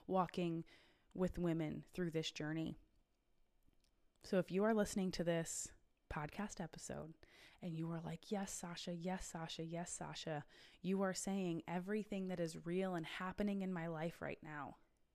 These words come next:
I want to encourage you to have courage, to make a decision today and say,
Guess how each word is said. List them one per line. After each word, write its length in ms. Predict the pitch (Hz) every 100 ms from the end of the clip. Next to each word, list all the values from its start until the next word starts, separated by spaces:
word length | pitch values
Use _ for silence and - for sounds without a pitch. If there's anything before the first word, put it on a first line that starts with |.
| _ - - - -
I 80 | 165
want 140 | 208
to 60 | 233
encourage 580 | 208 180 170 202 190 -
you 220 | - - - _ _ _ _ _ _ _ _ _ _ _ _ _ _ _ _ _ _ _ _ _ _
to 100 | -
have 260 | 175 226 202
courage, 680 | - 214 359 - - - - _ - _ _ _ _ _ _ _ _ _ _ _ _ _ -
to 100 | -
make 300 | 214 196 214
a 40 | 254
decision 720 | 247 - - 208 240 151 - - _ _ _ _ -
today 600 | 220 185 165 247 - 165 _ _ _ _ _ _ _ -
and 160 | 196
say, 440 | - 202 190 185